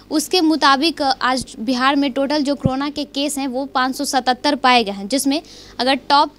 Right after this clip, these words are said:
तीन ज़िलों की बात कर ले, तो जिसमें पटना, पूर्णिया, गया। आ, पटना में, आ, एक सौ छियासठ मरीज मिले हैं, तो वहीं अगर पूर्णिया की बात करें, तो पूर्णिया में छियासठ मरीज पाए गए हैं और गया में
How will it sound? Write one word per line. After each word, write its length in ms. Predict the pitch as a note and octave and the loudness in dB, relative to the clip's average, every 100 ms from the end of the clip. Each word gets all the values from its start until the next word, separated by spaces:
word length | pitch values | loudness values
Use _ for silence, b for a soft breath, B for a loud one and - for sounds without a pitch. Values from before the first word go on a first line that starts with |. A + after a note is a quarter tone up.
| - | -2
तीन 240 | E4+ F4 | 2 4
ज़िलों 260 | C4 C#4+ E4 | 4 4 2
की 120 | D#4+ | 2
बात 300 | B3+ C4+ C#4+ | 2 2 2
कर 140 | D4 C4+ | -2 0
ले, 160 | C4 | -2
तो 140 | D4 C4 | -2 -6
जिसमें 360 | A#3+ C#4 C#4 | -2 -2 -2
पटना, 460 | C4+ B3 C#4+ D#4 F#4 b b b - | 0 0 0 -2 -4 b b b 0
पूर्णिया, 500 | C#4+ C#4 D4 E4 F#4+ _ - | 4 4 4 2 -4 _ -8
गया। 400 | A3+ C#4 B3 G3 _ B B B A3+ | 2 2 2 -2 _ B B B -4
आ, 220 | A#3 A#3+ | -2 0
पटना 340 | C4+ C#4 D#4+ | 0 2 2
में, 200 | E4 F4+ - B3 | 2 0 -2 -2
आ, 80 | |
एक 140 | B3+ - | 0 0
सौ 120 | D#4 | -2
छियासठ 560 | C4 C#4 C4+ C4+ D#4 D#4 | -2 2 2 2 0 2
मरीज 300 | D4+ D#4 C#4 | 2 2 2
मिले 220 | D4 C#4+ | 2 2
हैं, 260 | C4+ D#4 | 0 -2
तो 140 | C4 B3+ | -4 -2
वहीं 240 | C4 D4 | 0 0
अगर 180 | D4 C#4+ | 0 -2
पूर्णिया 460 | C#4+ C#4+ C#4 D4+ D#4+ | -2 0 2 2 0
की 120 | D#4+ | -2
बात 300 | B3+ C#4 - | 0 0 0
करें, 260 | C#4 C4+ | -2 -2
तो 100 | C#4+ | -4
पूर्णिया 500 | C4 C#4 C4+ C#4 D4+ | -6 -2 0 2 2
में 200 | D4 C#4+ F4 B B B | 0 -2 -8 B B B
छियासठ 460 | - D4 C#4 C#4+ E4+ | -2 2 2 2 0
मरीज 320 | D#4 D4+ D#4 | 0 0 -2
पाए 260 | - C#4 C#4+ | 0 2 2
गए 120 | D4 | 0
हैं 140 | D4 | 0
और 220 | - C4 C4 | 2 0 2
गया 320 | A#3+ C4+ D#4 | 2 4 4
में 220 | C#4 | 2